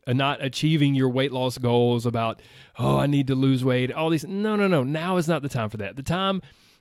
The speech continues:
is coming for you to pursue your weight loss goals. And I'm not saying just totally let loose and eat until you're miserable every day. I'm not saying that either.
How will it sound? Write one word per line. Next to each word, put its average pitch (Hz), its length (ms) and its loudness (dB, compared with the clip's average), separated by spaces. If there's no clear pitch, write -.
is 143 160 0
coming 170 440 2
for 147 120 -4
you 143 160 4
to 135 60 2
pursue 127 300 -4
your 113 180 -2
weight 107 160 -6
loss 107 200 -10
goals. 107 260 -10
And 185 100 -2
I'm 254 100 2
not 277 160 0
saying 165 300 0
just 135 160 -4
totally 123 320 0
let 113 240 -2
loose 127 340 2
and 107 220 -4
eat 139 220 0
until 120 220 -2
you're 107 140 -4
miserable 110 520 -2
every 101 180 -6
day. 98 160 -6
I'm 156 100 -2
not 190 140 -2
saying 139 200 0
that 101 180 -4
either. 85 260 -16